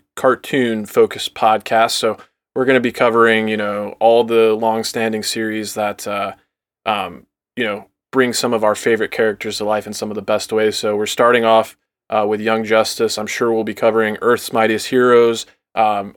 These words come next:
Amazon just dropped Invincible, so we're excited to get into that as well. So if, uh, you know, animation is, is your thing and you dig these comic book characters, uh, definitely join us there. And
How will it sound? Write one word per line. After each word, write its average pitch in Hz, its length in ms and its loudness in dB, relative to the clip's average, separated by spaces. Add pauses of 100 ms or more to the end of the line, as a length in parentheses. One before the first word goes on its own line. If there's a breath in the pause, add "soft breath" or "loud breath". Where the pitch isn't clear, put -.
(140)
Amazon 117 440 2
just 110 180 -8
dropped 113 280 2
Invincible, 110 560 -4
so - 160 -6
we're 107 80 -2
excited 107 360 -2
to 107 60 -10
get 107 120 -2
into 104 160 -8
that 104 180 -2
as 101 100 -10
well. 107 240 0
So 104 220 -6 (360 soft breath)
if, 110 260 -2
uh, 107 520 0
you 117 120 -10
know, 107 220 -8 (640)
animation 127 520 0
is, 113 160 -4
is 110 200 -6
your 113 100 -4
thing 117 420 -4 (520)
and 110 140 -6
you 110 120 -4
dig 110 180 -2
these 110 160 -8
comic 110 280 -6
book 107 120 -6
characters, 107 560 -8
uh, 101 280 -8 (100)
definitely 117 300 -2
join 107 220 -4
us 104 100 -6
there. 107 200 -2
And 101 160 -8